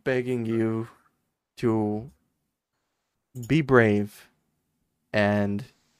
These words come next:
do not undervalue, underprice, or undercut yourself.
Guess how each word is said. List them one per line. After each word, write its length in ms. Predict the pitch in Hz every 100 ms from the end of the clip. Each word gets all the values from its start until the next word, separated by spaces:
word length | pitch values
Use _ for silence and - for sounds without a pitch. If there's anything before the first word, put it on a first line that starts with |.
| _ _ _ _ _ - - 151 _ _ - 117
do 120 | 117 104
not 320 | 101 107 104 -
undervalue, 840 | 110 123 127 110 110 110 107 117 _ _ _ _ _ _ _ _ _ 127
underprice, 720 | 113 110 - 101 107 - - -
or 140 | 123
undercut 500 | 113 113 107 - 104
yourself. 640 | 110 120 - 110 117 -